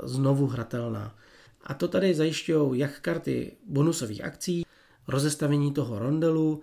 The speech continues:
herní plánky celé té katedrály, ale zároveň mám pocit, že to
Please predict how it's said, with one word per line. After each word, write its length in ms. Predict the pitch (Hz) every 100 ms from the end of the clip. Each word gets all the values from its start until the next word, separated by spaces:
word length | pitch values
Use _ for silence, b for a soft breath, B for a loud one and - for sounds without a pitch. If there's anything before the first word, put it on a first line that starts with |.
| -
herní 400 | 120 143 156 151
plánky 680 | 147 135 139 139 139 135 127
celé 220 | - 135
té 120 | 123 107
katedrály, 720 | 147 180 170 160 151 147 151 B B B B _ -
ale 200 | 135 151
zároveň 460 | 151 143 147 151
mám 180 | 156 165
pocit, 320 | 147 135 151
že 80 | 139
to 120 | 139